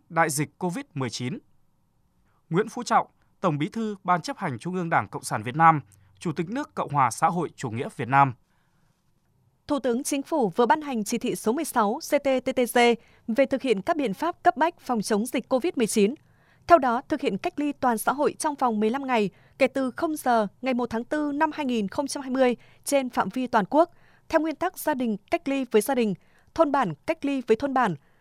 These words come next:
Speaker 2: xã cách ly với xã, huyện cách ly với huyện, tỉnh cách ly với tỉnh,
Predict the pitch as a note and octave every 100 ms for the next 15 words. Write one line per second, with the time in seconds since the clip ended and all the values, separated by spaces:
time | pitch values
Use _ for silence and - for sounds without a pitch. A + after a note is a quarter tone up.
0 | - - B3 B3+ E4 F#4 F#4 C4+ A#3+ A3
1 | - A3+ D4+ _ _ _ - C#4+ G3 F4
2 | - C#4 B3+ A#3 C#4 G3 - _ _ -
3 | C#4+ G#3 - F4+ D4 C#4 A#3+ D4 G3+